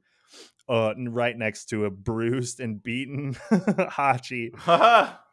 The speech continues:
Speaker 1: who was attacked by an angry Octopaco, an angry
Speaker 2: I feel
Speaker 1: and
Speaker 2: like they
Speaker 1: betrayed
Speaker 2: could have
Speaker 1: Octopaco.
Speaker 2: shared it, but maybe she was just too selfish. She's like, "I want all of it or none of it."
Speaker 1: Yeah. Uh, I mean, she's a bitch, so.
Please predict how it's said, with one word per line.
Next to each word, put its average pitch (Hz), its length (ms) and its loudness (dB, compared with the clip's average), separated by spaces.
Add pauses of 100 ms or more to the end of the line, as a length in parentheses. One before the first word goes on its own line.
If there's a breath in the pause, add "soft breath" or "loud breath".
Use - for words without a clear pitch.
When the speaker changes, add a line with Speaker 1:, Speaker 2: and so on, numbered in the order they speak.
Speaker 1:
who 139 80 0
was 131 160 0
attacked 120 540 -2
by 110 140 2
an 110 180 0
angry 120 500 -2
Octopaco, 101 920 -4 (120)
an 113 160 -10
angry 113 380 -6
Speaker 2:
I - 140 0
feel 466 100 2
Speaker 1:
and 453 100 2
Speaker 2:
like 427 160 2
they 196 140 2
Speaker 1:
betrayed 208 100 -2
Speaker 2:
could 156 120 2
have 117 120 0
Speaker 1:
Octopaco. 101 220 -6
Speaker 2:
shared 110 360 -2
it, 147 420 -6
but 131 120 -8
maybe 170 220 -12
she 170 160 -12
was 123 160 -12
just - 240 -16
too 113 100 -14
selfish. 104 440 -12
She's 98 80 -20
like, 104 180 -14
"I 131 160 4
want 107 300 -4
all 131 240 2
of 127 100 -4
it 123 100 -2
or 107 120 -4
none 123 380 -4
of 107 140 -8
it." - 340 -12 (1160)
Speaker 1:
Yeah. 95 380 -8 (560)
Uh, 104 420 -4
I 117 120 -8
mean, 117 280 -6
she's 127 300 -10
a 117 40 -4
bitch, 101 360 -6
so. 92 460 -8